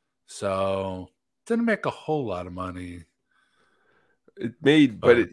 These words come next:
Speaker 2: i-, in that time period for this kind of movie, rated R movies,
Speaker 1: Yeah.
Speaker 2: don't make a lot.
Speaker 1: I also,
Speaker 2: They've
Speaker 1: like
Speaker 2: already said that they're gonna be going to the North Pole in the sequel,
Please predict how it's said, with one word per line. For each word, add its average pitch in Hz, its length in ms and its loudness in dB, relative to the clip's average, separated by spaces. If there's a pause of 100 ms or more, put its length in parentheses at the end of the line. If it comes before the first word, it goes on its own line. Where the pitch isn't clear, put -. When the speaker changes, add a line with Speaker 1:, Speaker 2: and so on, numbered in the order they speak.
(160)
Speaker 2:
i-, 131 220 0
in 127 120 -2
that 127 280 -4
time 120 340 -2
period 139 500 -2
for 104 200 -6
this 117 180 -8
kind 127 260 -4
of 107 60 -4
movie, 117 420 -6
rated 120 340 0
R 120 180 2
movies, 131 600 -6 (120)
Speaker 1:
Yeah. 85 220 -10 (500)
Speaker 2:
don't 117 180 2
make 107 220 -2
a - 20 -4
lot. - 220 -8 (1300)
Speaker 1:
I 139 120 6
also, 202 320 6
Speaker 2:
They've 131 100 6
Speaker 1:
like 135 120 12
Speaker 2:
already 143 220 4
said 127 300 0
that 117 160 -4
they're 113 140 -2
gonna 113 240 -4
be 110 140 -8
going 120 260 -2
to 110 100 -14
the 110 120 -4
North 120 340 0
Pole 147 560 0
in 117 140 -2
the 113 60 -4
sequel, 233 460 -2